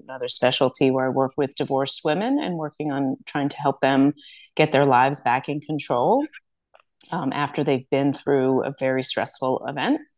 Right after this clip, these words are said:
like divorce or separation. And so same thing, when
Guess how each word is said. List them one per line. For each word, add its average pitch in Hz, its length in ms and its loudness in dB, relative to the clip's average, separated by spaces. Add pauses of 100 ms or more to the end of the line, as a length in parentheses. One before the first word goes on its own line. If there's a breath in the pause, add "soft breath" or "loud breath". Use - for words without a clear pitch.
(300)
like 156 180 -4
divorce 185 480 2
or 180 60 0
separation. 202 840 -2 (340)
And 165 280 0
so 175 160 0
same 175 300 -2
thing, 233 260 -2
when 143 160 0